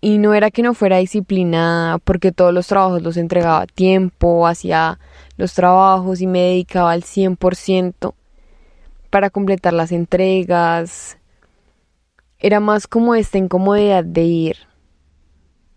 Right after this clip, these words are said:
de sentirme expuesta, como ese miedo que uno tiene. Y ni siquiera sé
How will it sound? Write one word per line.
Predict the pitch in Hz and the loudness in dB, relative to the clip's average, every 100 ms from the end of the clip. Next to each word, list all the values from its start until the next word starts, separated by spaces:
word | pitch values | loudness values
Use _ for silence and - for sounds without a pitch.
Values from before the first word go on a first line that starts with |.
| _ _ | _ _
de | 175 165 180 175 175 175 | -8 0 2 2 0 0
sentirme | - 185 - 185 175 170 | 0 -2 0 0 0 -4
expuesta, | - - 190 190 - - 175 165 160 _ _ _ _ _ _ _ _ _ _ _ _ _ _ _ _ _ _ _ _ _ _ _ - | -6 -2 0 0 -4 -6 -4 -4 -8 _ _ _ _ _ _ _ _ _ _ _ _ _ _ _ _ _ _ _ _ _ _ _ -4
como | 208 208 | 0 2
ese | 208 190 196 | 0 0 0
miedo | 214 226 185 170 - _ _ _ _ _ _ _ - - | 2 0 0 -4 -12 _ _ _ _ _ _ _ -20 -4
que | 196 | -2
uno | 190 180 170 | 0 0 -2
tiene. | - 190 185 170 - _ _ _ _ - | -2 -2 0 -4 -10 _ _ _ _ -6
Y | |
ni | 196 202 | -2 -2
siquiera | 185 180 190 190 | -2 -2 0 0
sé | - 226 233 - | 0 0 0 -4